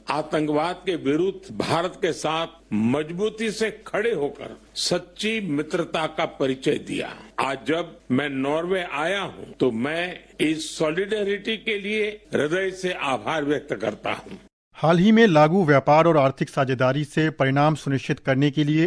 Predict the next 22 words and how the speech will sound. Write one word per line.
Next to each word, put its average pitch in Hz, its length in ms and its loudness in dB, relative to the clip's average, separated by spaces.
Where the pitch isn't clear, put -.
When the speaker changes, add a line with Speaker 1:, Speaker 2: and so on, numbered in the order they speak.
Speaker 2:
आज 127 320 0
ठोस 202 300 6
कदम 139 220 4
उठाए 127 260 0
गए। 160 200 2
विशेष 131 400 2
रूप 131 180 2
से - 160 -2
उच्च 127 300 0
तकनीक, 139 440 2
artificial 185 540 4
intelligence 170 580 2
और 160 140 4
startup 139 360 2
के 147 120 -4
क्षेत्र 151 340 0
में 151 100 2
सहयोग 139 440 -2
की 147 80 -4
परिकल्पना 127 560 0
की 147 200 -4
गई, 151 220 4